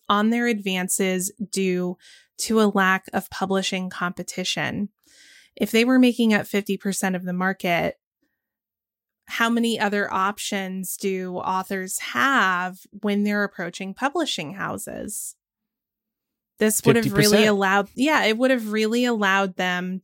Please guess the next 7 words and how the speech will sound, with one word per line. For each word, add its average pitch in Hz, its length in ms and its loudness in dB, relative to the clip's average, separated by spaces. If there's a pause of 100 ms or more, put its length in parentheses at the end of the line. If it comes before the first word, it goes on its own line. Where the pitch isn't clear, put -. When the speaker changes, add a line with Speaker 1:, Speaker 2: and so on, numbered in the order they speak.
Speaker 1:
to 185 440 -4 (200)
undershoot 202 1000 2 (600)
the, 208 300 4
the 208 140 2
fair 185 640 0
and 196 120 2
appropriate 185 1200 -2